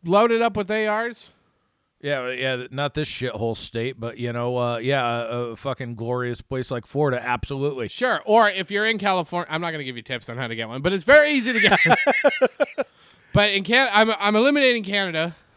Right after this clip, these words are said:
Speaker 1: um, because, yeah, she would have to spend her whole settlement on that. Um, I'm going Florida. Just reeks of Florida. Mom
Speaker 2: Eh,
Speaker 1: of the year.
Speaker 2: and it was California.
Speaker 1: Damn it. See,
Speaker 2: How
Speaker 1: that was the thing. That she got in trouble for it.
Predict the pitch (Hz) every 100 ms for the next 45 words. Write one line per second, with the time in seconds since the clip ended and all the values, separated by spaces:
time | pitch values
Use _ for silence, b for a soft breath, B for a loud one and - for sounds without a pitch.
0 | b b b 170 165 151 120 156 160 185
1 | 156 185 160 143 170 175 165 151 - 170
2 | 151 160 147 156 147 135 123 127 123 117
3 | 123 - 165 170 170 180 139 _ _ _
4 | _ _ _ _ _ _ _ _ _ _
5 | _ _ _ _ _ _ - - - -
6 | 180 208 254 208 170 151 131 101 _ _
7 | _ _ _ 226 170 156 175 - 135 123
8 | 113 101 92 _ _ _ - 185 214 165
9 | 123 101 90 _ _ _ _ _ _ 143
10 | 170 202 208 214 190 196 156 160 185 -
11 | 160 170 180 - 160 131 110 285 339 302
12 | - 285 - 302 320 311 277 - 330 202
13 | 202 - 240 220 202 214 254 311 330 226
14 | 214 170 127